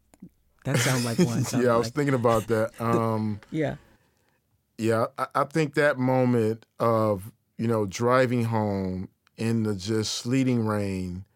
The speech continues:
Speaker 2: and the rain even being a blessing because I was driving what I'm imagining was incredibly slow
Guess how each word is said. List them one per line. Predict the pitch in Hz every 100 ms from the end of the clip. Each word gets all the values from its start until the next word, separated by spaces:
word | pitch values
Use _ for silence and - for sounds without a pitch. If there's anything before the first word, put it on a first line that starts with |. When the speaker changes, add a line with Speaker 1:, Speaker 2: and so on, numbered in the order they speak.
| _ _ _ _ _ _ _ -
Speaker 2:
and | 117 117
the | 107
rain | 110 139 160 143
even | 131 113
being | 104 113 110
a |
blessing | 95 113 113 110
because | 101 98 117
I | 113
was | 104 90
driving | 90 120 131 143 120 123 113 107 110 _ _ -
what | 110 117
I'm | 113
imagining | 104 113 131 135 123
was | 113 107
incredibly | 98 - 127 127 127 131
slow | 113 - - - 120 120 107 107